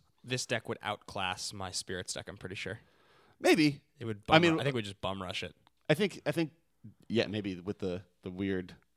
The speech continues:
Speaker 2: <laughs> four drop that locks things down.
Speaker 1: Except that the weird four drop that locks things down might actually be, like, my best bet against you 'cause it's big enough to block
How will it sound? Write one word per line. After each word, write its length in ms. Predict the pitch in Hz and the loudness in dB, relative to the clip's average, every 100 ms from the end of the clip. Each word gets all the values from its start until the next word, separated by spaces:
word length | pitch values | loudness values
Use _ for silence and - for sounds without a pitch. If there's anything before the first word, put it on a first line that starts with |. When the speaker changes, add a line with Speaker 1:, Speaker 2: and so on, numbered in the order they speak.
| _ | _
Speaker 2:
<laughs> 360 | _ _ 156 135 | _ _ -4 2
four 180 | 107 | 2
drop 320 | 101 104 95 - | 2 2 2 0
that 200 | 104 - | -4 -2
locks 260 | 175 185 - | -2 -2 -2
things 320 | 320 214 147 | 0 0 4
down. 340 | - - 156 - | 4 6 6 6
Speaker 1:
Except 260 | 147 190 | 6 4
that 80 | 196 | 4
the 80 | 160 | 4
weird 200 | 170 147 | 6 6
four 160 | 175 170 | 6 6
drop 140 | 143 | 6
that 60 | 123 | 4
locks 200 | 135 - | 2 2
things 180 | 123 | 0
down 240 | 104 131 110 | 4 4 4
might 200 | 104 - | 2 0
actually 300 | 104 - 113 | -2 -2 -2
be, 120 | 110 | 0
like, 160 | 101 - | -2 0
my 120 | 98 | -4
best 280 | 87 98 - | -2 -4 -2
bet 140 | 110 | 0
against 280 | 101 92 - | 0 -4 -8
you 80 | 87 - - _ | -10 -12 -20 _
'cause 120 | 131 | -10
it's 80 | 107 | -10
big 180 | - 131 | 0 4
enough 200 | 135 127 | 4 2
to 80 | 110 | -2
block 480 | 101 101 98 - | 2 4 4 0